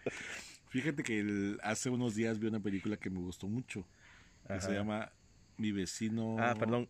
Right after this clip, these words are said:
Speaker 2: manga, es lo que quería decir.
Speaker 1: Ah,
Speaker 2: Manga
Speaker 1: manga.
Speaker 2: y anime son dos cosas distintas.
Speaker 1: Ujú.
Speaker 2: Pero
Speaker 1: Sí,
Speaker 2: bueno.
Speaker 1: ya me cagaste lo que
Speaker 2: Ya
Speaker 1: estaba
Speaker 2: sabes,
Speaker 1: diciendo.
Speaker 2: sí, como siempre, güey.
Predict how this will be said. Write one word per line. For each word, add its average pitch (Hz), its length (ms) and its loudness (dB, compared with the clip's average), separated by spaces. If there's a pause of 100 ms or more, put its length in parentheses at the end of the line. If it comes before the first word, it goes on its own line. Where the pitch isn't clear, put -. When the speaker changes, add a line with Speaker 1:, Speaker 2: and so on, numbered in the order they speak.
(100)
Speaker 2:
manga, 113 540 2
es 98 80 -2
lo 104 80 -4
que 95 100 -6
quería 98 180 0
decir. 107 160 0
Speaker 1:
Ah, 98 80 -6
Speaker 2:
Manga 104 260 2
Speaker 1:
manga. 117 200 2
Speaker 2:
y 101 100 4
anime 95 320 0
son 92 220 -2
dos 95 200 -4
cosas - 680 -10 (160)
distintas. - 480 -6 (220)
Speaker 1:
Ujú. 98 420 -8 (540)
Speaker 2:
Pero - 120 -8
Speaker 1:
Sí, - 0 -
Speaker 2:
bueno. 120 240 2
Speaker 1:
ya 107 80 0
me 110 120 0
cagaste 98 360 -6
lo 104 60 -6
que 107 60 -2
Speaker 2:
Ya 107 40 0
Speaker 1:
estaba 95 160 -4
Speaker 2:
sabes, 110 120 -2
Speaker 1:
diciendo. 98 220 -6
Speaker 2:
sí, 185 120 -2
como 113 180 0
siempre, 151 280 -4
güey. 95 120 0